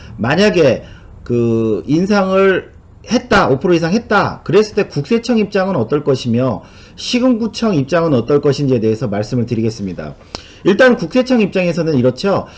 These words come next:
저희가 그 장기 임대사업자를 내면 어떤 혜택들이 있죠. 그 혜택들이라 하면 그 이 네 가지 혜택들인데, 어, 그 네 가지 혜택을 그 보기 위해서는, 어, 반드시 팔 년짜리,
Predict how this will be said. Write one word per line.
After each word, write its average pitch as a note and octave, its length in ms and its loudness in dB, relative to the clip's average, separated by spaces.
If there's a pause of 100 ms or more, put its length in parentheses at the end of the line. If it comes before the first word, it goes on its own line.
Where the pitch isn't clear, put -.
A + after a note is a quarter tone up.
(180)
저희가 D#3+ 720 2 (340)
그 B2 340 2
장기 G#3 460 0
임대사업자를 F#3+ 760 2
내면 B2+ 340 2
어떤 G#2+ 240 -4
혜택들이 A#3 580 -2
있죠. C3+ 420 -4 (380)
그 C3 180 2
혜택들이라 F#3+ 680 0
하면 A3+ 420 -2 (880)
그 C3 220 2
이 C#3 160 0
네 A#2+ 160 2
가지 G#3+ 260 2
혜택들인데, A2 960 -2 (380)
어, A#2+ 720 -2
그 C#3 440 2
네 D3+ 160 4
가지 A3 300 2
혜택을 F#3+ 760 2
그 C#3 260 0
보기 E3+ 340 0
위해서는, C3 640 2 (320)
어, A2 280 -2
반드시 D#3+ 480 -2
팔 B3 260 -2
년짜리, E3+ 680 2